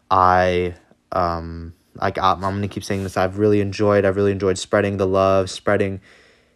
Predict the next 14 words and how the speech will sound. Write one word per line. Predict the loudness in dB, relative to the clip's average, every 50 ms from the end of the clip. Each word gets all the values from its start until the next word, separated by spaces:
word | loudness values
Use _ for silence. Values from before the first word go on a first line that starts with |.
| _ _ _ _
you | -4 -4
know, | -2 0 0 0 0 0 0 -2 -2 -4 -6 -10 _ _ _ _ -10
um, | -8 -6 -4 -4 -4 -6 -6 -8 -10 -12 -14 -14 -14 -16 -16 -18 _ _ _ _ _ _ _ _ _ _ _ _ _ _ -14
s-, | -12 -12 -12 -12 _
spreading, | -12 -10 -4 2 2 4 4 4 0
you | -2 -2
know, | -2
everything, | 0 0 0 0 -2 -2 0 0 0 0 0 -4 -8 -12 _ _ _ _ _ _ _ -10
um, | -6 -6 -4 -4
with | -4 -6 -4
this | -4 -6 -4
Hey | -4 -4 -4
Man | -2 -2 -2 -4 -4 -4
Podcast. | -4 -2 -2 -2 -2 -2 -2 0 0 0 -2 -4 -8 -16